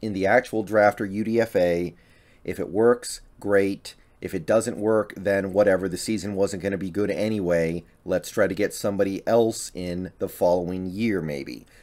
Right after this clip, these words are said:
So let's look at some guys. I only got three guys, to be perfectly honest. Um, it's hard to find scouting stuff on kickers. It's hard to find information on the top college kickers. There is some subjectivity here,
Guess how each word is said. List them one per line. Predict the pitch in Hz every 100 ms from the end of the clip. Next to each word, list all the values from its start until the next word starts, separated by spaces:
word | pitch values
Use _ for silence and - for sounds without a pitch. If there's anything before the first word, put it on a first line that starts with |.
| _
So | - 104 92 92
let's | 113 -
look | 147 -
at |
some | - 107
guys. | 92 67 50 - - - _ _ _ _ _ _ _ _ - - _ _ _ -
I | 113
only | 165
got | 160 -
three | 131 135
guys, | 113 107 110 117 -
to | 104
be | 104
perfectly | 113 104 98 98
honest. | 95 98 - - - _ _ _ _ -
Um, | 101 95 104 -
it's | 117 -
hard | 104 107 90
to | 104 95
find | - 104 101 95
scouting | - 98 95 98 98 90
stuff | - - 95 101
on | 87
kickers. | 113 101 101 95 95
It's | -
hard | 101 98 87
to |
find | - 98 95
information | 98 95 92 95 98
on | 95
the | 90
top | - 90 -
college | - 92 95 -
kickers. | 110 107 110 117 - - - _ _ _ _
There | 110
is | 110 110
some | 113
subjectivity | 104 - 101 110 101 - 104 113
here, | 104 117 120